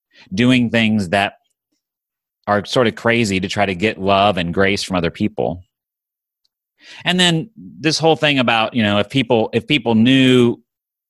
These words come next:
there would be trouble because I'm not as good as I'm, as I think I was. I have to build this persona. This is where imposter syndrome comes in. Again, it sort of goes like this.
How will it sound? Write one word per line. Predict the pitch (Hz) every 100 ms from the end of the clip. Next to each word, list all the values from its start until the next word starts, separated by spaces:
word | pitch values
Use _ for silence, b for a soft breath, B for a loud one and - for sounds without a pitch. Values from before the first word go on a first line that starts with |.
| _ _ _
there | 104 117
would | 113
be | 98
trouble | - 143 143 113 104 98 - _ _ _
because | 101 104
I'm | 110 107
not | 107 104
as | 85
good | 104 120
as | 110
I'm, | 101 95 92 _
as | 98 92
I | 90
think | - 127 120
I | 104
was. | 95 92
I | 98
have | 90
to |
build | 82 110 117 101
this | 98
persona. | - 95 - 127 127 113 101 B B
This | 151
is | 151
where | 135
imposter | 117 110 156 180 - 107
syndrome | 104 90 87
comes | - 80 71
in. | 65 - 90 _ _ _ _ _ _ _ 104
Again, | 110
it | 110
sort | - 127
of | 110
goes | 104
like | 107
this. | 117